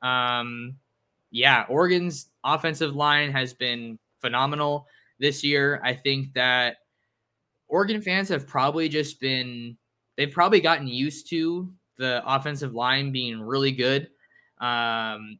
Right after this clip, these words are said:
at Oregon, just in Eugene. But Alik Terry has done a great job in his first year back with the Ducks after coming back, uh, f-, from the Minnesota Vikings.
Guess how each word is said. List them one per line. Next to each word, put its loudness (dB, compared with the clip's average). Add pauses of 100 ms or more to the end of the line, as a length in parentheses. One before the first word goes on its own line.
at 2
Oregon, -2 (300)
just -14
in -4
Eugene. -4
But 0
Alik -2
Terry 2
has 0
done -6
a -2
great -2
job 0
in -6
his -6
first -4
year 0 (240)
back 2
with -8
the -8
Ducks -2 (260)
after 0
coming -6
back, 2 (200)
uh, 0
f-, -12 (340)
from -8
the -4
Minnesota -4
Vikings. 2